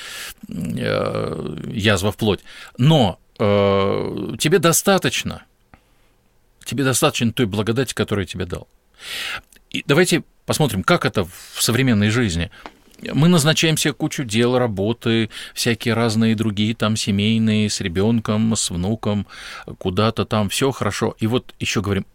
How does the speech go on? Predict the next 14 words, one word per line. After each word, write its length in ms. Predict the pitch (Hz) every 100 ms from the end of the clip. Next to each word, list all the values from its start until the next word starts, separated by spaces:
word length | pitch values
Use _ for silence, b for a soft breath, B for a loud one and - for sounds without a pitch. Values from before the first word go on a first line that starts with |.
| -
«Эх, 360 | 143 131 -
Господи, 480 | - 151 131 113 98
вот 240 | 101 131
мне 240 | 123 139 147
бы 140 | 120
ещё 200 | 120 -
вот 180 | 110 107
здоровье, 560 | 95 127 156 160 120 107
вот 140 | 113
чтобы 280 | - 113 117
я 160 | 117 113
бегал 380 | 123 123 117
по 100 | 107 110
утрам, 440 | 107 139 151 135